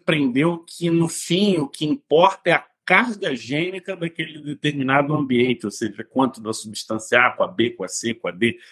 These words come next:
vai unindo tudo isso e, e, e o resultado final é que dá o, o, o número,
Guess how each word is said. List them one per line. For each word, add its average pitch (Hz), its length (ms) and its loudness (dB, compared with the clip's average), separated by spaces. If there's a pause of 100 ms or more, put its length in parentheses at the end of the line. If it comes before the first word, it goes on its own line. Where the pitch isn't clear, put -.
(200)
vai 131 160 8
unindo 139 580 4
tudo 131 380 -4
isso 160 420 0
e, 165 240 -6
e, 120 300 -8
e 110 100 -2
o 113 60 4
resultado 123 760 0
final 110 540 -2
é 131 80 -2
que - 140 -14
dá 107 200 -2
o, 120 600 2 (720)
o, 90 1000 0 (1040)
o 101 140 0
número, 98 680 0